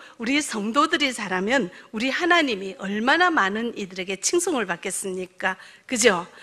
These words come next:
우리를 보면서 하나님이 어떤 분인지, 예, 알게 되는, 예, 그런 은혜가 있지 않을까 생각을 합니다.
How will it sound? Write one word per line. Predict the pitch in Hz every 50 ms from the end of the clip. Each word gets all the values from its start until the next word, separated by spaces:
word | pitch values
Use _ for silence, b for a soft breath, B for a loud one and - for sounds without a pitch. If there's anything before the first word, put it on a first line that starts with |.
| B B B B
우리를 | 226 220 226 247 247 226
보면서 | 196 208 208 208 208 208 202 202 - - 208 190 196 214 220 220 B B
하나님이 | B - 320 302 277 269 240 233 226 233 269 269
어떤 | - 240 - - 339 339
분인지, | 339 320 262 220 208 196 185 170 247 254 220 180 - B B B B B
예, | - 190 185 180
알게 | 185 - - 208 214 214 208 247 226 220 226 220
되는, | 208 185 185 202 240 247 185 180 B B B B B
예, | 196
그런 | 185 - 220 208 196 190 196 -
은혜가 | 214 208 214 202 196 202
있지 | - - 208 - - - 202
않을까 | - 196 190 196 196 190 - - 240 262 262 277 269
생각을 | - - 247 202 208 196 185 180 185
합니다. | 185 190 185 185 180 175 190 180 185